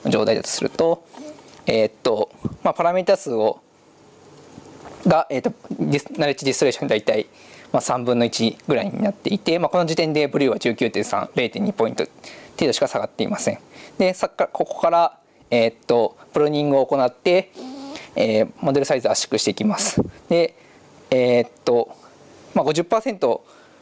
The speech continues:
を削ったところで、まあ、まあ、十九点三と、まあ、ブルーはほとんど同じになっています。で、さらにここから削っていって、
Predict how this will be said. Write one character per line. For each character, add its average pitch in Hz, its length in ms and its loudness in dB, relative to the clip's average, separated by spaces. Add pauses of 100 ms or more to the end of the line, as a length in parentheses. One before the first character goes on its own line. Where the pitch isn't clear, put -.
(420)
を 165 360 0
削 147 200 0
っ 120 40 0
た 127 140 0
と 127 80 -4
こ 131 80 2
ろ 117 100 4
で、 170 420 0
ま 139 140 0
あ、 139 40 2
ま 135 140 0
あ、 127 40 -4
十 143 200 0
九 151 120 0
点 - 120 -4
三 - 200 -8
と、 - 300 0
ま 127 60 2
あ、 120 40 0
ブ 127 120 0
ル 147 80 2
ー 120 80 2
は - 280 -2
ほ - 80 -16
と 127 80 0
ん 113 60 -4
ど 98 100 -2
同 98 100 -4
じ - 140 -6
に - 60 -2
な - 80 -2
っ - 20 -6
て - 140 -6
い - 80 -4
ま 208 100 -2
す。 - 200 -6 (260)
で、 175 180 2
さ 208 140 0
ら 175 40 -4
に 156 60 -6
こ - 80 -2
こ - 60 -6
か 135 80 2
ら 123 60 -4
削 135 200 -2
っ - 20 -2
て - 160 -4
い 113 40 2
っ - 20 -6
て、 160 340 0